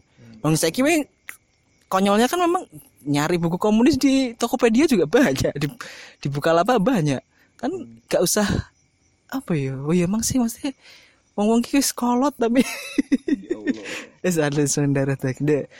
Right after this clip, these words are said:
Speaker 1: Iku sih dan iki lah lanjut lagi maksudnya
Speaker 2: Boikot-boikotan ini.
Speaker 1: Boikot-boikotan masih terus, masih terus. Polisi, polisi mo-,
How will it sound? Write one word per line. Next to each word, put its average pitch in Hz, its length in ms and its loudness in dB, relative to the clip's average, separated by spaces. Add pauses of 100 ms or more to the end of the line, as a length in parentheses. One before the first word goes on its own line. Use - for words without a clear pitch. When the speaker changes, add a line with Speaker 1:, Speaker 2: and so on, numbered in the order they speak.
(220)
Speaker 1:
Iku 254 240 2
sih 151 240 2 (160)
dan 170 240 4
iki 294 160 4
lah 190 160 6
lanjut 165 320 4
lagi 180 240 6
maksudnya 208 320 4 (500)
Speaker 2:
Boikot-boikotan 156 800 -4
ini. 202 160 -6
Speaker 1:
Boikot-boikotan 208 640 6
masih 254 240 4
terus, 190 400 4
masih 165 320 4
terus. 214 400 8 (400)
Polisi, 226 320 4 (240)
polisi 208 320 2
mo-, 190 160 2